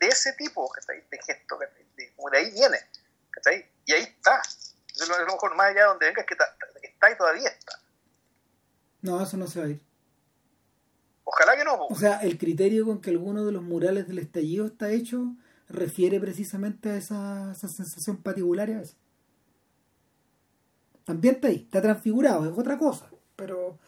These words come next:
Speaker 2: pero también está ahí, po.
Speaker 1: Claro, que el fondo es, es, es, que, que reírse de la muerte, que re-, que, que reírse de los, que reírse de lo sagrado, un tipo.
Speaker 2: Sí.
Speaker 1: ¿Sí?
Speaker 2: Sí, un poco eso. O sea, por un lado tenéis los vitrales, pero también tenéis esta weá.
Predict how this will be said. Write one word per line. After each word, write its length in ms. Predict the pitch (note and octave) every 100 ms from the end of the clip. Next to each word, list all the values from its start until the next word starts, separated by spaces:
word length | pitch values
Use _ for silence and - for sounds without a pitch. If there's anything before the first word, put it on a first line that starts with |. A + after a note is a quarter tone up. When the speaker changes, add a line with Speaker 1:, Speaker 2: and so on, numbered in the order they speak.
| - _
Speaker 2:
pero 140 | - F3+
también 240 | A3 E4+
está 120 | F4
ahí, 120 | A4 F4+
po. 120 | G#3+ - _ _ _ _ _ _ _ _ _ _ _ _ _ _ _ _ _ -
Speaker 1:
Claro, 280 | B3 C4 E3+
que 60 |
el 40 | F3
fondo 300 | - B3 B3
es, 180 | B3 G#3
es, 480 | G#3+ G3+ F3+ F3 -
es, 360 | G3+ F#3+ F#3 _
que, 180 | - -
que 100 | G#3
reírse 300 | G#3+ A#3+ C4
de 60 | G3
la 40 |
muerte, 280 | C#3+ - A2
que 100 | D3+
re-, 140 | E3
que, 120 | D3 C#3 C#3
que 80 | D#3+
reírse 300 | E3 E3+ E3
de 40 |
los, 240 | C#3+ - -
que 80 | C#3
reírse 280 | D3+ -
de 20 | F3
lo 60 |
sagrado, 380 | - A#2 D#3 C3+
un 40 | -
tipo. 180 | - - - - G3+ - -
Speaker 2:
Sí. 80 | C#4+
Speaker 1:
¿Sí? 300 | - - C4+ - _ _ _ _ _ - - _ _
Speaker 2:
Sí, 240 | - C4
un 100 | C#4
poco 240 | C4+ B3+ A#3+
eso. 180 | A#3
O 60 | D3
sea, 260 | - F#3 F3
por 140 | F#3
un 100 | A3
lado 220 | A#3 A#3+
tenéis 240 | A3+ G#3 A#3
los 140 | F3+
vitrales, 420 | F#3+ C#4 D4+ D4+
pero 140 | - F4
también 240 | F#4 F4+
tenéis 220 | - -
esta 140 | - A#2
weá. 200 | A2+